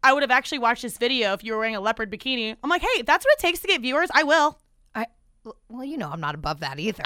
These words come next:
Speaker 2: Like, I don't know what we're doing here, like, small time, like, shit in our sweatshirts. <laughs>
Speaker 1: I don't know either,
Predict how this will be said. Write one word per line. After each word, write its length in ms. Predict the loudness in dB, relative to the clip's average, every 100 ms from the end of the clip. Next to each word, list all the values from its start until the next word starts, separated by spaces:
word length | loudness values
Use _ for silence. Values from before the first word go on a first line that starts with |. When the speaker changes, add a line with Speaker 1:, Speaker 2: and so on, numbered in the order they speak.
| -2 -2
Speaker 2:
Like, 140 | 2
I 80 | 2
don't 120 | 2
know 60 | 2
what 140 | 0
we're 100 | -2
doing 320 | -4 -4 -4 -2
here, 220 | 0 0
like, 200 | 0 -4
small 440 | -4 0 0 0
time, 540 | 0 2 2 2 -2 -4
like, 260 | -6 -6
shit 360 | -4 0 0 -2
in 60 | -2
our 120 | -4
sweatshirts. 760 | -2 -4 -4 -4 -6 -8 -10 -16 -20 -20 -12 -12 -2 0
<laughs> 0 | 0 0 -2 -2 -10 -8 -8 -6 -4 -6 -6 -10 0
Speaker 1:
I 140 | 0
don't 80 | 2
know 160 | 0 -2
either, 280 | -2 -6